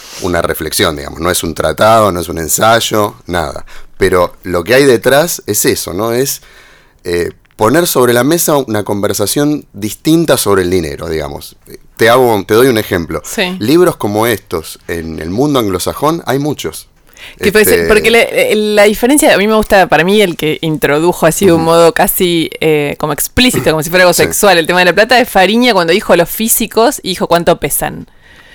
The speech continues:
Speaker 1: Exacto.
Speaker 2: De repente hablaba de algo que es cotidiano, eh,
Speaker 1: Ujú.
Speaker 2: que es el tener plata en la mano, como con una entidad,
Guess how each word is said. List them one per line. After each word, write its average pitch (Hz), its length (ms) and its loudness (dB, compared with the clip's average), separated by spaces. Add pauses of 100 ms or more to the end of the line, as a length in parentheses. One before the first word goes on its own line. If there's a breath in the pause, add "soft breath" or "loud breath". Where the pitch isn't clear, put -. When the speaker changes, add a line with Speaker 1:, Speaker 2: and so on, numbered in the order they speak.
(140)
Speaker 1:
Exacto. 101 380 -10
Speaker 2:
De 226 140 4
repente 254 420 2
hablaba 240 400 4
de 240 80 4
algo 156 320 0
que 143 320 -6 (380)
es 175 160 -4
cotidiano, 202 960 0
eh, 156 160 -2
Speaker 1:
Ujú. 151 80 -8
Speaker 2:
que 143 100 -4
es - 160 -8
el 139 320 -10 (140)
tener 170 400 0
plata 165 240 0
en 175 80 0
la 185 80 2
mano, 226 340 2
como 156 260 -2
con 156 200 0
una 196 300 4
entidad, 190 840 2